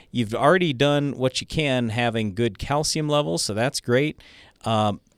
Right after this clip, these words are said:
you know, beyond that, I'm usually talking to guys about drain tile in those spots. 'Cause, yeah, I'm worried over time, if your salinity keeps building, your sodium keeps building, it's gonna make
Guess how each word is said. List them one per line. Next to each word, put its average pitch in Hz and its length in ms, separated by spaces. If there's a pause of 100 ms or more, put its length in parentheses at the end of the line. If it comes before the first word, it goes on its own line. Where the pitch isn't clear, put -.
(120)
you - 360
know, 117 160
beyond 123 380
that, 156 380
I'm 117 160
usually 127 320
talking 120 360
to 107 60
guys 113 260
about 101 180
drain 107 300
tile 101 320
in 135 220
those 127 220
spots. - 720 (360)
'Cause, 110 240
yeah, 131 200
I'm 127 200
worried 147 360
over 120 280
time, 113 560
if 113 240
your 117 80
salinity 135 580
keeps - 280
building, 139 420
your 101 120
sodium 135 480
keeps - 300
building, 135 460 (320)
it's - 180
gonna 127 220
make 123 480